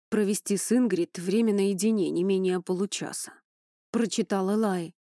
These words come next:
Сказать, что она важна для тебя, но обозначить, что ей не на что надеяться и надо двигаться дальше. Он оторвался от листочка и поднял взгляд на друга.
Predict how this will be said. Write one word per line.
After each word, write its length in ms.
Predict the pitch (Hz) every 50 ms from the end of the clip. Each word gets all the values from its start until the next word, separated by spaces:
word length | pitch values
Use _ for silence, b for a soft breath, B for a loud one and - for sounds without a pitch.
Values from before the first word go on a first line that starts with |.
| _ _ _
Сказать, 480 | - - - 196 185 175 - 226 226 -
что 160 | - - 208 202
она 200 | 202 214 208 214
важна 400 | 247 247 226 208 208 190 180 170
для 180 | 151 165 170
тебя, 420 | - - - 151 - 165 147 - - B B B B B B
но 160 | 220 233 220
обозначить, 760 | 214 190 214 202 185 214 233 277 311 294 - - 160 - -
что 200 | - - - 233
ей 180 | 220 233 240
не 160 | 240 247 247
на 140 | 220 175 165
что 180 | - - - 175
надеяться 640 | 180 180 180 170 - 156 156 135 - - - - 185
и 60 | 190 190
надо 280 | 208 240 254 202 185
двигаться 500 | 156 180 190 208 160 190 - - - 220
дальше. 640 | 208 185 190 165 151 151 - - - - - - - _ _ _ _ _ _ _ _ _
Он 160 | - 214 214
оторвался 560 | 190 - 208 214 214 196 196 185 180 - - 180
от 100 | 185 -
листочка 540 | 196 196 - - - 285 262 - - 185
и 60 | 180 175
поднял 440 | - 185 175 175 190 214 240 240
взгляд 420 | 202 170 165 160 196 190 180 180 -
на 140 | 190 185 190
друга. 460 | 180 - 185 156 131 - 123 -